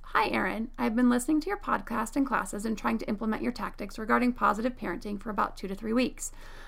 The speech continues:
I have a very active, sensitive, and less adaptive son who just turned four.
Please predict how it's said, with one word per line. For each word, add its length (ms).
I 60
have 120
a 60
very 260
active, 480
sensitive, 640
and 200
less 260
adaptive 460
son 280
who 100
just 300
turned 260
four. 460